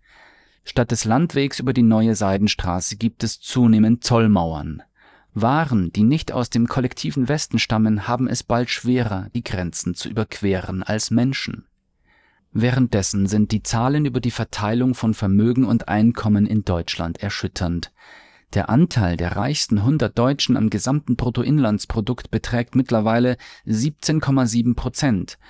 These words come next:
während im unteren Teil nicht nur die Reserven erschöpft sind, sondern auch das berüchtigte Heizgesetz fatale Folgen zeitigen wird.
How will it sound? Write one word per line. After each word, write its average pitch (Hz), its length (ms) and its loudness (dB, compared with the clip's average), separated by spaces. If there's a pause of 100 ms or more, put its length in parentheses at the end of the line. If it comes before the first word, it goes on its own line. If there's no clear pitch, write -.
(220)
während 95 420 0
im - 120 -2
unteren 127 480 0
Teil 104 260 -2
nicht 117 300 2
nur 117 160 2
die 107 140 -2
Reserven 107 500 0
erschöpft - 480 -6
sind, 95 260 -2 (300)
sondern 107 420 0
auch 98 180 -2
das - 200 -4
berüchtigte 98 840 -4
Heizgesetz - 720 -6 (220)
fatale 90 600 -4
Folgen 85 460 -4
zeitigen 76 560 -8
wird. - 300 -12